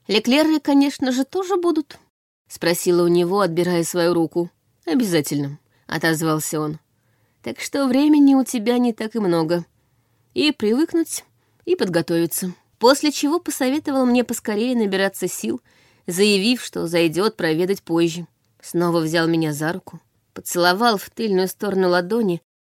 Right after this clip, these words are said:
и от места, где он прикоснулся к моей коже губами,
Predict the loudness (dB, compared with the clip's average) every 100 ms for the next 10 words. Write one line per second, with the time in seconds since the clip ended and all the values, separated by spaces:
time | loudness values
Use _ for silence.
0 | _ -4 -2 -2 -2 -2 -2 -4 -8 -6
1 | -2 -2 -2 -4 -4 -2 -4 -4 -6 -4
2 | -2 -2 -2 -4 -4 -6 -4 -4 -2 -4